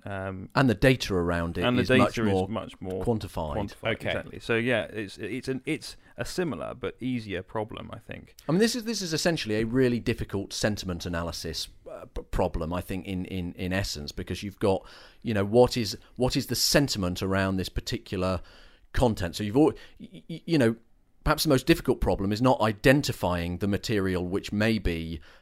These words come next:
Speaker 2: um, uh, y-, y-, you know, um, sh-, maybe it should be subject to, to,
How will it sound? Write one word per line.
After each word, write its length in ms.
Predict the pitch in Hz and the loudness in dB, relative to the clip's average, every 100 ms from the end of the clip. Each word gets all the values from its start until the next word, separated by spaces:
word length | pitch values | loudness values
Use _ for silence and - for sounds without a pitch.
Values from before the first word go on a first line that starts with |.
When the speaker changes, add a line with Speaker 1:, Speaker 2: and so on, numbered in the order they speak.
| - - | -10 -2
Speaker 2:
um, 440 | 92 87 87 90 - | 0 2 0 -2 -6
uh, 640 | 92 90 87 - 90 - 90 | -6 -4 -4 -6 -10 -14 -14
y-, 260 | - - - - - - | -14 -18 -20 -20 -20 -16
y-, 120 | - - | -16 -4
you 120 | 123 | -2
know, 220 | 92 90 - | 0 0 -2
um, 280 | 92 98 | -2 -2
sh-, 120 | - - | -6 -2
maybe 340 | 131 120 123 | 2 4 2
it 160 | 120 123 | -2 -4
should 300 | - 170 - | 2 2 4
be 100 | 110 | 0
subject 440 | - 92 - 82 - | 0 -4 -4 -6 -6
to, 80 | 98 | -8
to, 260 | - 92 | -6 -6